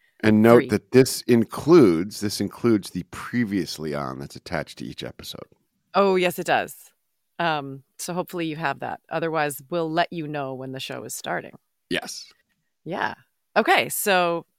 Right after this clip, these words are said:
Speaker 2: three, two, one, play, right?
Speaker 1: Ah, yes.
Speaker 2: Okay, three,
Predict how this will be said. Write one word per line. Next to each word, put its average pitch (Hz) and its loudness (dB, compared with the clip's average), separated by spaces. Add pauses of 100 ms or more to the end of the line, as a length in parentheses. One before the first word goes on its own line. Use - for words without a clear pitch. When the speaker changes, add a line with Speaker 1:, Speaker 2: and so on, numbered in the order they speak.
(100)
Speaker 2:
three, 214 2
two, 220 -2
one, 185 0
play, 151 -2 (340)
right? 175 0
Speaker 1:
Ah, 120 6 (380)
yes. - -2 (500)
Speaker 2:
Okay, 143 -2 (120)
three, 180 -4